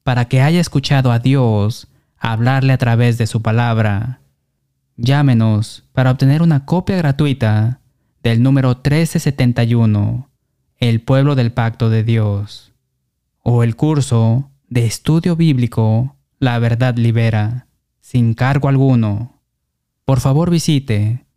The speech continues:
let the bible speak punto com para ver videos, escuchar audios o leer transcripciones del programa.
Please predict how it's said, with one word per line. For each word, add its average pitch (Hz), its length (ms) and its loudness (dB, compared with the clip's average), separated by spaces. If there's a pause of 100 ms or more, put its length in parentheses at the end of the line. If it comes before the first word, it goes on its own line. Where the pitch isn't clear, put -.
(220)
let 139 240 2
the 170 140 -2
bible 143 320 2
speak 135 400 -2
punto 120 320 0
com 117 560 2 (520)
para 110 280 -2
ver 120 160 0
videos, 120 720 0 (400)
escuchar 117 600 -2
audios 123 760 -2 (340)
o 117 140 -2
leer 131 260 2
transcripciones 127 760 0
del 113 120 -2
programa. 113 840 -2